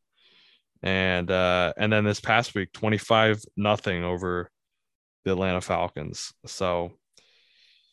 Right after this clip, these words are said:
yeah, I just, like, I don't know. I don't know what to say. Like, I keep thinking about, I, obviously I mentioned the defense, but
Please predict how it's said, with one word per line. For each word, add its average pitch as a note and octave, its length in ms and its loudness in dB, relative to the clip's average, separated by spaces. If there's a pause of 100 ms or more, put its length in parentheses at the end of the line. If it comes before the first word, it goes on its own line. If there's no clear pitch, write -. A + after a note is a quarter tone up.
(680)
yeah, C3+ 260 6
I C3+ 120 6
just, E3 260 2
like, C3+ 200 6
I B2 120 4
don't D3+ 120 6
know. C#3 120 6
I A#2 100 4
don't F3 100 6
know G3+ 60 4
what F#3+ 60 0
to D#3+ 80 -6
say. D3 240 4
Like, A#2 340 2 (1000)
I B2 80 0
keep F3+ 240 -2
thinking D#3+ 400 2
about, B2 260 6
I, A2+ 140 4
obviously A#2+ 400 4
I A2+ 60 2
mentioned A2 320 0
the G2 60 -2
defense, G2 580 0
but F2 320 4